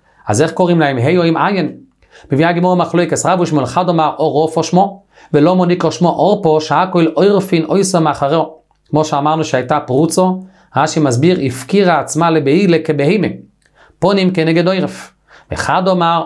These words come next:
"אורפו שמו", ולא מוניקו שמו אורופו, שהכל דושין אויסו כעריפוס, כמו חיטים קטושים. שוב, הכוונה שהייתה פרוצו. מביאה הגימור, אה, מקור שאורופו זה דבר קטוש, וכן הוא אומר,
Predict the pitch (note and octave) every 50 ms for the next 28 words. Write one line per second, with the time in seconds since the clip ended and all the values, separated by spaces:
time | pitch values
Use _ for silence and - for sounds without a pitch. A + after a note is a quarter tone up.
0 | - - - E3+ G#3 A3+ A#3 A#3 - - - F#3 D3 - - A#2+ F2+ D#2+ - -
1 | _ - - _ - A#2+ A#2+ D3+ F3 F#3 F#3 F3 F3+ F3+ E3 D#3 - - F3 E3+
2 | D#3 D#3+ C#3+ C3 C3+ C3+ - A3 F#3+ - - - - _ - - C#3+ E3 F3 F3
3 | F3+ E3+ D#3 C3 A#2+ A#2+ E3+ G#3 F#3+ G3 G3+ F#3+ E3+ E3+ E3 D#3+ D#3+ - E3 D#3
4 | D#3 D#3+ D#3 C#3+ C#3+ C#3+ G3 G3+ G3 G3 F3 - - F3 E3+ D#3+ - D#3+ D#3+ -
5 | F#3 F#3 F#3 - - G3 F3+ F#3 - A3 G#3+ G#3 G3+ - - - _ _ _ _
6 | _ - - C4 C4 B3 G3 - - - - - D#3 D#3+ E3 F#3 F#3+ F#3+ F#3 F#3
7 | F3+ E3+ E3+ E3+ - C#3+ C#3+ D3 F3 D#3+ D#3+ - B2+ B2+ B2 - B2 A#2 A#2+ -
8 | - - _ _ _ _ _ _ _ - - - - - - - - - A#2+ A#2
9 | C3+ D3+ E3 E3+ D3 C#3 C#3+ D#3 F3 E3 E3 D#3 D3+ D3 C#3+ C#3 B2+ A#2+ A#2 A#2
10 | B2+ A#2+ B2 B2 E3+ E3+ E3+ E3 D#3+ - D3+ C3 B2 A#2+ A#2+ D#3+ F3 F3 - D#3
11 | C3+ A#2+ C3 B2 B2 C3+ C#3+ D#3 D#3 C#3 - - A2+ C3+ D#3 - - - G#2+ F#2+
12 | - D#3 E3+ D3+ C#3 F#3 G3+ F3 D#3 D3+ D3+